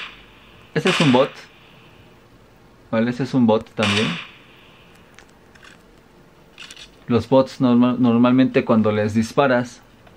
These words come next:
a distancia, eh, hacen lo que se hizo, ¿no? Eh, se quedan quietos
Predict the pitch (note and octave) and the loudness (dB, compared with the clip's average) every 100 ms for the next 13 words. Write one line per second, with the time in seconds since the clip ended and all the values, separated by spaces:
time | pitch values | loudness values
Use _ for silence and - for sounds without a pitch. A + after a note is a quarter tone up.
0 | - - A#2 A2+ A2 C3 C3 C3 C3 F3 | -20 -12 -6 -4 -2 0 0 0 -2 -4
1 | - _ _ _ _ _ _ - _ - | -12 _ _ _ _ _ _ -20 _ -6
2 | A#2+ A#2 A2+ A2 A2 - B2 C#3 C3 A2 | 0 2 2 2 0 -2 -2 2 2 2
3 | A#2 B2 A#2+ A2+ G#2+ G#2+ A2+ A2 C3 - | 2 2 2 0 -2 -6 -4 -2 -2 -4
4 | - - - - - - - A#2+ A2 G#2+ | -14 -20 -20 -20 -20 -20 -8 -4 -2 -2
5 | A2 A2 - - - - - - - B2+ | -4 -6 -10 -20 -20 -20 -20 -20 -6 -4
6 | A#2+ C#3 C#3+ C3 B2+ C#3 - C#3+ C#3 - | 0 2 2 0 0 0 0 0 0 -4